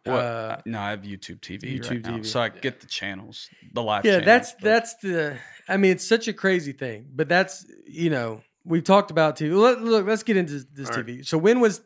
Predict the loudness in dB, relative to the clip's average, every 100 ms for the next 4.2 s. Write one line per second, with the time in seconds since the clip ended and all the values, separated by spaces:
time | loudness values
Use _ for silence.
0 | _ -2 0 0 -2 -4 -2 0 -2 -2
1 | -8 -10 -16 _ _ _ _ -20 _ _
2 | -4 0 2 4 2 -4 -2 0 0 -2
3 | -2 0 -2 -4 -6 -8 -2 0 2 0
4 | -4